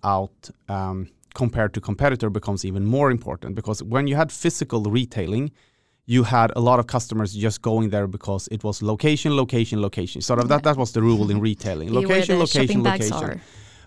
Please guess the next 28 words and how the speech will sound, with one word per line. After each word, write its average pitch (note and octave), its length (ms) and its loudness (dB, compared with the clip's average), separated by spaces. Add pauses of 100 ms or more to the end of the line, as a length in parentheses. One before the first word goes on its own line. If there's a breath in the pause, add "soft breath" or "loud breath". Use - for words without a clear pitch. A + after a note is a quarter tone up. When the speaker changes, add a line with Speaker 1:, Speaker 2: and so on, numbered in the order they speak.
Speaker 1:
But C3+ 140 2
now E3+ 320 6
there C#3 220 2
is C3+ 120 0
no A#2+ 140 2
location. - 460 -4 (460)
And, A#2+ 260 2
and B2 220 2
w-, A2+ 280 -10 (140)
how D3 160 2
can C3+ 160 0
you A#2+ 60 2
then A2+ 280 0 (300)
make A#2+ 240 0
sure A#2 260 -2
you G#2 140 0
have, G2 320 -4
have, F#2 400 -6
uh, F#2+ 40 -8
uh, F#2 180 -8 (1000)
reach C3 260 2
your A2+ 120 0
customers? A#2+ 480 -2
Well, B2 200 2
then A#2+ 160 2
it's - 300 -4
recognition, A#2 840 0 (340 soft breath)
awareness, G#2+ 760 2